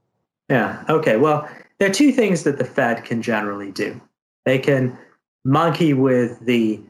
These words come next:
Fed funds rate, or they can change the size of their balance sheet. Now, the balance sheet of the Fed does increase. It increases naturally. More paper currency is issued on a fairly regular schedule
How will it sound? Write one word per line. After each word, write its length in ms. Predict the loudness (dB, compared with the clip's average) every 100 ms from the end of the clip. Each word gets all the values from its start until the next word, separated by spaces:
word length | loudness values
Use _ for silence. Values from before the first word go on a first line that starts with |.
| _ -4
Fed 220 | -2 -2
funds 400 | -2 0 -2 0
rate, 260 | 0 0 -4 -12 _ _ _
or 240 | 2 4
they 160 | 4 2
can 180 | 0 -2
change 360 | 0 -2 -4
the 100 | -6
size 360 | -6 -4 -4 -6
of 80 | -4
their 120 | -2
balance 360 | -2 -4 -6 -8
sheet. 260 | -10 -2
Now, 340 | 0 0 -2 -10 -6
the 60 | -2
balance 420 | 0 2 2 0
sheet 340 | -2 -2 0
of 160 | -4 -4
the 80 | -6
Fed 440 | -2 -2 -2 -6 -12 _ _ -2
does 240 | -2 0
increase. 480 | 0 0 -2 -4 -4
It 80 | -2
increases 500 | 0 2 2 0 2
naturally. 640 | 0 0 -2 -4 -6 -12 _ _ _ _ _ 0
More 240 | 2 2
paper 300 | 0 0 0
currency 540 | 0 0 0 0 0
is 120 | 0 -2
issued 400 | -4 -2 -2 0
on 220 | -2 -2
a 80 | -2
fairly 460 | 0 0 2 0
regular 440 | 2 0 0 0 -2
schedule 720 | 0 0 0 0 0 -4